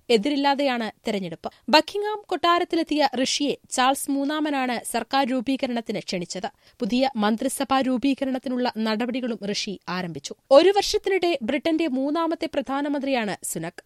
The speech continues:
രാജ്യത്തെ സാമ്പത്തിക പ്രതിസന്ധിക്ക് പിന്നാലെ നാൽപത്തിയഞ്ച് ദിവസത്തെ ഭരണം അവസാനിപ്പിച്ച് ലിസ്ട്രസ് ഒഴിഞ്ഞതോടെയാണ് സുനക്കിന് അവസരമൊരുങ്ങിയത്. പ്രചാരണത്തിൽ മുന്നിട്ടു നിന്നിരുന്ന സുനക്കിനെ അവസാന റൗണ്ടിൽ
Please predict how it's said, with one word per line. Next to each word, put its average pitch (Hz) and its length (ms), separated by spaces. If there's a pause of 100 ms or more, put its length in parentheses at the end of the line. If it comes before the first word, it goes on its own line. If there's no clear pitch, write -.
(140)
രാജ്യത്തെ 233 460
സാമ്പത്തിക 277 560
പ്രതിസന്ധിക്ക് 285 600
പിന്നാലെ 262 420 (420)
നാൽപത്തിയഞ്ച് 320 760
ദിവസത്തെ 285 420
ഭരണം 254 460
അവസാനിപ്പിച്ച് 254 720 (220)
ലിസ്ട്രസ് 233 580
ഒഴിഞ്ഞതോടെയാണ് 254 800 (100)
സുനക്കിന് 311 500 (140)
അവസരമൊരുങ്ങിയത്. 196 800 (240)
പ്രചാരണത്തിൽ 392 800
മുന്നിട്ടു 320 400
നിന്നിരുന്ന 339 380
സുനക്കിനെ 285 600 (120)
അവസാന 320 580
റൗണ്ടിൽ 277 460